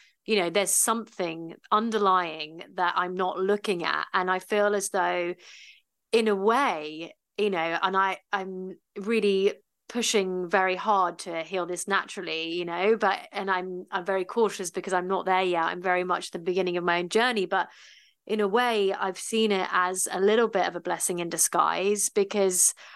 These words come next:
I'm like, actually, it's, it's really helped me to face up to situations in my life and make some really hard decisions, which actually don't feel <laughs> very hard anymore. I'm like, "What was I doing?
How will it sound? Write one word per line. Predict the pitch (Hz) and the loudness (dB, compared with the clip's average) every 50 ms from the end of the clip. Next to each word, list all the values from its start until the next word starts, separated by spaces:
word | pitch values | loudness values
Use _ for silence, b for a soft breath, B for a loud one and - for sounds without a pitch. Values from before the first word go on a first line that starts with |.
| B B B B B _ | B B B B B _
I'm | - - 196 196 196 196 | 0 0 0 2 0 0
like, | 190 196 196 196 196 196 - - | 2 2 2 0 -2 -4 -4 -2
actually, | 208 220 - - - - 233 214 202 | -2 -2 -2 -4 -6 -2 0 0 2
it's, | 190 190 208 - - - - | 0 0 0 0 0 0 0
it's | - 202 190 | -2 -4 -2
really | 190 202 220 220 220 226 220 | 2 4 4 6 6 4 4
helped | 196 185 202 202 196 196 - - | 2 2 0 0 0 -2 -6 -8
me | - 185 185 | -6 -6 -6
to | 180 190 175 | -6 -8 -12
face | - - - 196 185 185 180 - | -6 -2 0 2 2 2 2 4
up | 202 202 202 - - - | 4 4 2 2 -2 -10
to | - - | -12 -6
situations | 185 - - 202 - - - 196 190 180 180 180 - 190 175 175 | -4 -4 -4 -4 -6 -6 -6 -4 -2 -2 -2 -2 -4 -4 -4 -4
in | 175 175 | -2 0
my | 175 175 | 0 0
life | 175 190 208 220 202 156 147 147 156 - | 4 4 4 4 4 2 -4 -10 -12 -12
and | - 190 190 185 | -10 -8 -6 -4
make | 196 190 190 190 | -4 -4 -4 -4
some | - - 196 185 | -6 -6 -6 -2
really | 190 202 208 208 202 190 | 0 2 2 2 2 0
hard | 180 - - - - - 208 220 220 208 | 0 -2 -2 -6 0 2 2 2 2 0
decisions, | - 190 - - 214 226 220 196 175 151 143 160 160 160 | -4 -4 -4 -2 -2 -2 -2 -2 -4 -6 -6 -8 -12 -6
which | - 214 208 196 | -4 -2 0 2
actually | 311 330 349 - - 247 233 214 - - _ | 0 0 0 -2 -2 0 0 0 -2 -4 _
don't | - 240 294 330 233 | -2 0 0 -2 -2
feel | - 294 247 233 208 | 0 2 2 4 4
<laughs> | 226 233 | 2 2
very | 220 220 214 | 2 2 2
hard | 208 202 196 190 180 180 180 | 4 4 4 4 4 2 0
anymore. | 175 165 165 165 170 165 165 165 | -6 -10 -10 -14 -12 -8 -4 -2
I'm | 165 170 185 185 190 | 0 0 -2 0 0
like, | 190 196 196 196 - | 0 0 0 -2 -6
"What | 185 202 226 294 285 - | -2 2 2 4 2 2
was | 254 269 226 | -2 -4 -2
I | 247 240 233 | 0 -2 -2
doing? | 226 - 254 254 269 277 269 254 254 254 254 254 254 254 262 | -2 -2 -2 -2 0 2 2 2 2 0 -2 -2 -4 -6 -6